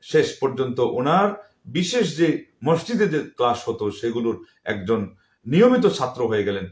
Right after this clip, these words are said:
নিয়মিত পাঁচ ওয়াক্ত একেবারে জামাতে নামাজ আদায়কারী হয়ে গেলেন, এবং তার আখলাকে, তার চালচরণে, তার সবকিছুতে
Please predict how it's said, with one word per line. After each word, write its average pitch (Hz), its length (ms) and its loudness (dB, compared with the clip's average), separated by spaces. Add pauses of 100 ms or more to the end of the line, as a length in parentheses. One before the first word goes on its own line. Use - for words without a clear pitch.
(240)
নিয়মিত 202 400 4 (400)
পাঁচ 143 180 2 (120)
ওয়াক্ত - 260 0
একেবারে 117 540 0 (180)
জামাতে 165 380 2
নামাজ 156 260 2 (640)
আদায়কারী 127 540 0
হয়ে 110 160 4
গেলেন, 104 220 0 (280)
এবং 110 320 2
তার 104 340 0
আখলাকে, 107 500 -4
তার 95 180 -6 (100)
চালচরণে, 95 600 -4
তার 90 240 -8 (240)
সবকিছুতে 151 720 -2